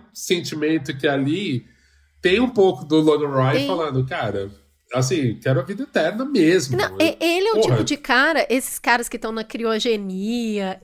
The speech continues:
Speaker 2: pra mim é esse tipo de cara, entendeu?
Speaker 1: Justamente.
Speaker 2: É o cara que acha que ele, ele morreu um desperdício, porque ele é incrível demais. Então, assim, não, eu vou
Speaker 1: Sim.
Speaker 2: continuar vivo, eu, eu sou imortal. E o Logan é imortal,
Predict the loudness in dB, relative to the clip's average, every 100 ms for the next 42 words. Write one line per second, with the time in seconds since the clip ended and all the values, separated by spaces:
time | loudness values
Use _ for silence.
0 | -4 -2 -2 -2 -2 -2 -6 -8 -6 -8
1 | -2 2 2 0 -2 0 2 2 2 0
2 | -4 -2 -2 0 0 2 0 0 -2 -2
3 | -2 -4 -4 -4 -6 -10 _ _ -8 -4
4 | 0 2 2 2 0 -4 0 0 0 -4
5 | -4 -6 -6 -6 -4 -2 0 -2 -4 -2
6 | 0 -2 -6 -14 _ _ _ _ -12 -6
7 | -2 0 0 -4 -4 0 2 2 2 0
8 | -2 -4 2 2 2 -2 -2 -2 -2 -4
9 | -2 -2 -2 -4 -2 -2 -4 0 2 2
10 | -2 -10 _ _ -20 _ -6 -2 4 4
11 | 4 0 -6 0 0 0 0 -2 0 -2
12 | -2 -8